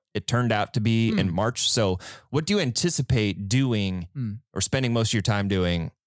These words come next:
Speaker 1: uh,
Speaker 2: Sure.
Speaker 1: while, while away?
Speaker 2: There will be a couple, uh, like, trip type things. I'm gonna go to, Liv and I are gonna go to Guatemala to visit our friends down there for
Speaker 1: Oh,
Speaker 2: a
Speaker 1: cool.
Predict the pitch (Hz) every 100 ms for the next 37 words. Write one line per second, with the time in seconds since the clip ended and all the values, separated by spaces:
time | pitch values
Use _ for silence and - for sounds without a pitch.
0 | - 90 117 92 98 95 87 76 - 92
1 | 80 78 62 - _ _ _ _ _ _
2 | 160 170 165 143 135 131 117 - - 156
3 | - 175 170 165 151 - _ _ - -
4 | 131 165 _ _ 123 117 - - 151 -
5 | - 151 107 - 117 110 110 107 117 117
6 | 113 120 117 107 117 - 135 127 120 113
7 | 113 117 113 113 110 113 104 101 98 104
8 | 98 98 107 98 95 107 98 101 87 95
9 | 87 80 120 160 175